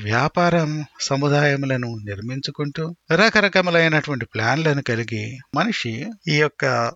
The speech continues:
జీవితంలో ముందుకు సాగుతున్నట్లుగా మనం చూస్తూ ఉంటాము. అయితే బైబిల్ ఏమని సెలవిస్తున్నదంటే,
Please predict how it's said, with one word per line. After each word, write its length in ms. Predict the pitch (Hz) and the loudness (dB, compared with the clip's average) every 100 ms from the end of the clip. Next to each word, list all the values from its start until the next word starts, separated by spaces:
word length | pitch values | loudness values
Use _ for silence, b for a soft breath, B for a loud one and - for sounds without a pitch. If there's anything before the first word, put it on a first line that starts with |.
| - | -2
జీవితంలో 580 | 123 226 233 190 123 135 | 2 2 2 0 0 0
ముందుకు 340 | 175 135 - | 0 -4 -4
సాగుతున్నట్లుగా 760 | 147 113 117 117 113 107 120 123 | -4 -4 -4 -6 -6 -6 -6 -6
మనం 320 | 120 127 190 - | -6 -6 -6 -4
చూస్తూ 280 | 127 - 127 | -4 -4 -8
ఉంటాము. 600 | 104 107 110 101 113 104 - - - | -8 -8 -8 -8 -10 -10 -8 -6 0
అయితే 520 | 139 160 131 101 104 - | 0 2 0 -2 -6 -6
బైబిల్ 380 | 117 139 160 151 | 0 2 2 0
ఏమని 180 | 113 107 | -2 -4
సెలవిస్తున్నదంటే, 920 | 120 110 113 - 123 127 135 170 175 | -4 -4 -6 -6 -4 -2 -2 0 -2